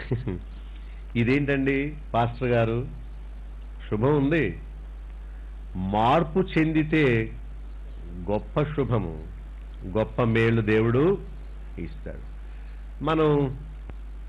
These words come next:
వాస్తవం తెలుసుకొని, సరిచేసుకొని మేలు పొందితే మంచిదా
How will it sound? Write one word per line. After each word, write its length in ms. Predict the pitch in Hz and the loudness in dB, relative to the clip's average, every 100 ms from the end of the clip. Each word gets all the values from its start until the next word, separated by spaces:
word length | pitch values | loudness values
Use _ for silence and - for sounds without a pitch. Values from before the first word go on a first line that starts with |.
| - | -2
వాస్తవం 840 | 113 120 147 196 - 226 226 226 | 4 6 6 4 2 4 6 6
తెలుసుకొని, 720 | 214 202 196 - 214 208 214 | 6 6 6 2 4 6 6
సరిచేసుకొని 840 | - 165 185 190 214 202 - 202 185 | 6 4 4 6 6 6 4 6 6
మేలు 360 | 151 160 185 | 6 6 6
పొందితే 400 | 160 175 156 156 | 6 4 6 4
మంచిదా 540 | 139 110 - 95 95 | 4 4 2 2 2